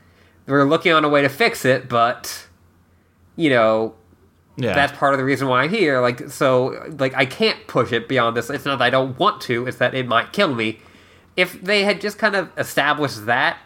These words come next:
Speaker 1: as a thing,
Speaker 2: Right. Well, they wouldn't have a movie
Speaker 1: Uh,
Speaker 2: then, is the thing.
Speaker 1: Yeah, I mean, yeah, but you could still have him, like, learning this shit.
Speaker 2: Right.
Speaker 1: And, like, I think you could still do the scene where he is like,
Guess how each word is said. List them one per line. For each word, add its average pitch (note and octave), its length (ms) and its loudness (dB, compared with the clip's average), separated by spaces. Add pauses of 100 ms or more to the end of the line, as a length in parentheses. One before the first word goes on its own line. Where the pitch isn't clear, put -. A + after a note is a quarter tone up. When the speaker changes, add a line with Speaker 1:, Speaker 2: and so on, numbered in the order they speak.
(140)
Speaker 1:
as F3 160 0
a G#3 100 0
thing, A3 540 -2
Speaker 2:
Right. A#2 380 0 (540)
Well, B3 160 2
they A#3 100 2
wouldn't A3+ 220 0
have E3+ 100 2
a C#3+ 60 2
movie C3+ 280 4
Speaker 1:
Uh, B2+ 40 2
Speaker 2:
then, G#2+ 380 -6
is C3+ 120 -8
the C#3 120 -8
thing. E3+ 420 -2 (1160)
Speaker 1:
Yeah, - 200 -10
I C4+ 80 4
mean, C#4 140 -2
yeah, C4+ 180 2
but A#3+ 200 0
you A3 80 -6
could B3+ 120 2
still B3+ 220 2
have G#3+ 240 2
him, F#3+ 280 0
like, E3 300 2 (560)
learning D#3+ 580 0
this C3+ 140 0
shit. - 640 0
Speaker 2:
Right. G#2 380 -2 (280)
Speaker 1:
And, F3+ 360 -2
like, F3+ 280 0 (880)
I F3 80 -2
think A3+ 180 -6
you G#3+ 40 -10
could G3+ 180 0
still G3+ 260 0
do F#3+ 140 -2
the D#3+ 120 0
scene G3 280 0
where D3 100 2
he E3 240 -2
is C#3+ 120 -2
like, C3 220 0